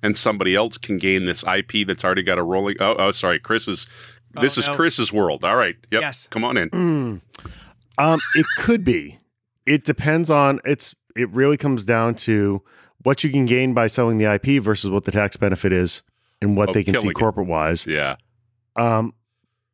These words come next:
Speaker 3: please refer back to Batgirl.
Speaker 1: <laughs> I,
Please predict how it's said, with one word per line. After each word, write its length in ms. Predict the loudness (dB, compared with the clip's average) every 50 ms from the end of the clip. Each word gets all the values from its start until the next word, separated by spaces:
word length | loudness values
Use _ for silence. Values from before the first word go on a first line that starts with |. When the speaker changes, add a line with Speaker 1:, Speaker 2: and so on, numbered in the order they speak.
| _ -2
Speaker 3:
please 280 | 0 2 2 2 2
refer 280 | 0 0 2 2 0 2
back 220 | 2 0 0 -2
to 340 | -2 -2 -2 0 0 -2 -4 _ _
Batgirl. 380 | -2 -2 -2 -4 -8 -14 -16 -18 _ _ _ _ _ _ _ _ -10
Speaker 1:
<laughs> 60 | -10 -8 -10 -12 -10 -10 -8 -8 -10 -10 -12 -12 -6 -6 -6 -6 -6 -12 -16 -16 _ _ _ _ _ _ _ _ _ _ _ _ _ _ _ _ -20 -20 -20 -20 -20 -8 -4
I, 140 | -4 -4